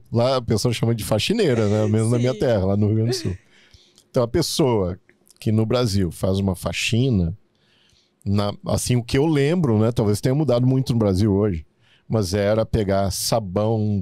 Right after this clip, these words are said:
Speaker 2: balde,
Speaker 1: É.
Speaker 2: panos e ficar esfregando o
Speaker 1: É
Speaker 2: chão e se
Speaker 1: verdade.
Speaker 2: abaixa. E, e é musculação pra todo lado, porque tem, né,
Speaker 1: Sim.
Speaker 2: atividade física
Speaker 1: Sim.
Speaker 2: por muitas horas na mesma casa.
Speaker 1: É verdade.
Speaker 2: É, ao menos essa é a visão que eu tinha. Meus pais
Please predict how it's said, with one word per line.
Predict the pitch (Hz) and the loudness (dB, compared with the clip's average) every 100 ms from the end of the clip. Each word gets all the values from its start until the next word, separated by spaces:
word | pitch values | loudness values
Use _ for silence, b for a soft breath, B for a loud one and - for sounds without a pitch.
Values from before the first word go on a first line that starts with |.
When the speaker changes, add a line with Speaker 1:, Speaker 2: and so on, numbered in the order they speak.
| 87 | -2
Speaker 2:
balde, | 110 110 110 98 101 101 | -2 0 -2 -2 -2 -2
Speaker 1:
É. | - - | -4 -4
Speaker 2:
panos | 127 120 113 110 101 90 | 0 0 2 2 0 0
e | 110 | -4
ficar | - 120 120 | -4 -2 0
esfregando | 123 - - 120 98 95 117 113 | -2 -4 -4 -4 -4 -2 -2 0
o | 107 | -2
Speaker 1:
É | |
Speaker 2:
chão | - - 117 120 | -2 0 0 0
e | |
se | 123 131 | -2 -2
Speaker 1:
verdade. | 117 | -2
Speaker 2:
abaixa. | 113 117 113 - 117 - B B B 466 | -2 -2 -2 -2 -4 -6 B B B -2
E, | 143 147 151 | 0 0 -2
e | 139 127 | 0 0
é | 127 135 170 190 | 2 2 2 0
musculação | 139 123 135 - 160 165 160 | -2 -2 -2 0 -2 -2 -2
pra | 170 | -2
todo | 151 131 | -2 0
lado, | 233 220 180 | 2 2 0
porque | 117 - - | -2 -4 -4
tem, | 113 135 - _ _ _ _ - | -2 -4 -6 _ _ _ _ -8
né, | 110 | -2
Speaker 1:
Sim. | 110 143 123 | 0 2 0
Speaker 2:
atividade | 107 - 110 135 | 0 0 0 -2
física | - - 143 180 165 202 - 240 285 | -4 -4 -2 0 -2 -4 0 0 -2
Speaker 1:
Sim. | - - 170 165 165 | -12 -18 -20 -14 -2
Speaker 2:
por | 165 170 - | -2 -2 -6
muitas | 127 127 135 170 247 - 160 110 | -2 2 2 2 0 0 0 2
horas | 110 120 165 165 | 2 2 0 -2
na | 208 | -2
mesma | 214 180 156 196 | 0 0 0 -2
casa. | - 156 113 85 82 | -2 0 0 -2 -8
Speaker 1:
É | |
verdade. | - - - - - - - | -12 -18 -18 -20 -20 -12 -4
Speaker 2:
É, | 98 104 | -2 0
ao | 104 95 | -2 0
menos | 98 98 113 | 0 0 0
essa | 120 - | -2 0
é | 131 | -2
a | |
visão | 123 107 110 | 0 -2 -2
que | 123 | -2
eu | 143 | -4
tinha. | - 120 | 0 0
Meus | 104 92 | 2 0
pais | - 95 110 | -2 -4 -4